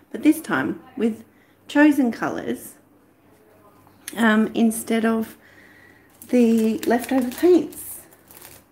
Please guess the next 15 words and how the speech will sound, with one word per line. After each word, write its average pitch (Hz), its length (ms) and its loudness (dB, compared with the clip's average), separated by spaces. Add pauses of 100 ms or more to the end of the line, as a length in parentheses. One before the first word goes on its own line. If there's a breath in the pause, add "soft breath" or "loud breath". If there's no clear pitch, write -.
(800 soft breath)
So 214 220 -4
I'll 214 80 -4
just 277 320 -8
open 233 320 0
this 202 200 -2
up - 240 -6
so 220 120 -6
I 196 100 -2
can 202 240 -6
see 220 540 -2 (880 loud breath)
who's 311 260 4
coming 285 380 4
in 247 180 2
tonight 240 640 0 (100)
and 214 580 -2